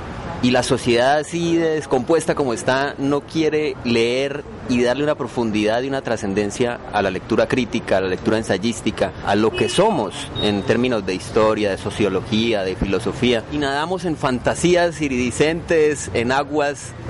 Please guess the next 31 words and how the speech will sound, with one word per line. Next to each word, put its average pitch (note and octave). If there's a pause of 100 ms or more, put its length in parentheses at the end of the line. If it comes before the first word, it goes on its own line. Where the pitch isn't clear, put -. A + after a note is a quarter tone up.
que C3
no C#3 (320)
tienen F#3
un F3+
piso F3
sólido. D3 (180)
Y C#3+
por D3
supuesto, F3
esta D3
ira D#3
era C#3
el C3
manifiesto A2
de A#2+
un G#2+
encubierto A2
amor A#2+
en A2+
parte. - (420)
Y A#2+
yo C3
seguía D3+
persiguiendo B2+
la C3+
literatura C3+
desde G#2+
los G2+
autores A#2
que -
consideraba G#2+